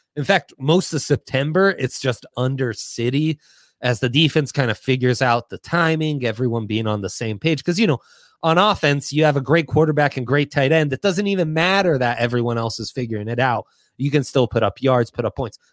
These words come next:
Defense, every eleven, all eleven need to be dialed in,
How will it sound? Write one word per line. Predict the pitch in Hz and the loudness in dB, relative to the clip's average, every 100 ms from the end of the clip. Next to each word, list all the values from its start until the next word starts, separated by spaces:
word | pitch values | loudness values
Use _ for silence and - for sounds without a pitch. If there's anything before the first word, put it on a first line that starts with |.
| _ | _
Defense, | 254 233 185 - | -2 0 0 0
every | 214 226 180 160 | 0 0 0 2
eleven, | 170 160 165 156 143 123 | 4 6 4 2 -2 -2
all | 147 180 | 0 2
eleven | 156 131 143 113 | 4 2 0 0
need | 104 113 | -4 -6
to | - | -6
be | 117 | -6
dialed | 107 113 101 101 | -4 -2 -4 -4
in, | 117 104 101 | -4 -6 -10